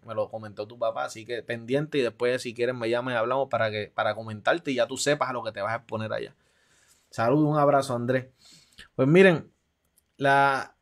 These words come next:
yo quisiera que después cuando corte este live, ustedes vayan a, a un video que yo hice en vivo el viernes pasado,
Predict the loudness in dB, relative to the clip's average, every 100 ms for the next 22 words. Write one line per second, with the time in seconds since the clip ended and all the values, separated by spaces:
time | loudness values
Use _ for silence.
0 | _ -2 -2 0 2 4 4 4 2 2
1 | -2 -2 -2 0 -2 -4 -4 -4 -2 0
2 | 2 0 -4 -6 -4 -2 0 0 0 -4
3 | -12 -4 -2 -2 -2 -2 -2 -4 -4 -4
4 | -6 -10 -10 -8 -6 -6 -6 -8 -8 -6
5 | -2 0 0 -2 -4 -2 -2 -2 -6 -6
6 | -6 -2 2 2 0 -6 _ _ _ _
7 | _ -4 -4 -2 -2 -2 -4 0 0 4
8 | 4 4 2 -2